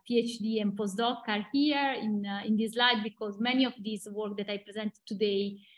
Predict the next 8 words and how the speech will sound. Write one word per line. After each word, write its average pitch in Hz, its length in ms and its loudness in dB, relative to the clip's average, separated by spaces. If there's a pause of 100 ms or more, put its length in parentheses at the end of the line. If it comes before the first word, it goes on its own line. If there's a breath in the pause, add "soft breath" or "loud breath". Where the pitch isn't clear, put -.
(380 loud breath)
comes 226 240 4 (160)
from, 196 400 -2
from 208 200 0
their 185 180 -2
work. 143 300 -10 (1300)
I 214 100 2
apologize 254 580 2
if 226 320 -2